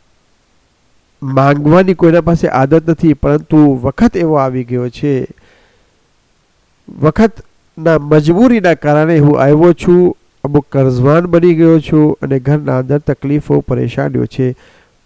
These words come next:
મને કંઈક આપી દો જેથી મારો કર્જો અદા થઈ જાય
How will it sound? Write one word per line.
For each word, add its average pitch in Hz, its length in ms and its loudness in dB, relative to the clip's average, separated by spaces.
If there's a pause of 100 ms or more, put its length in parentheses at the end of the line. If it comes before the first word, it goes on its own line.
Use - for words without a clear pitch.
મને 185 200 -2
કંઈક 170 260 -4
આપી 160 320 -2
દો 180 120 2
જેથી 156 260 0
મારો 147 220 0
કર્જો 131 380 0
અદા 190 180 2
થઈ 180 200 0
જાય 170 380 0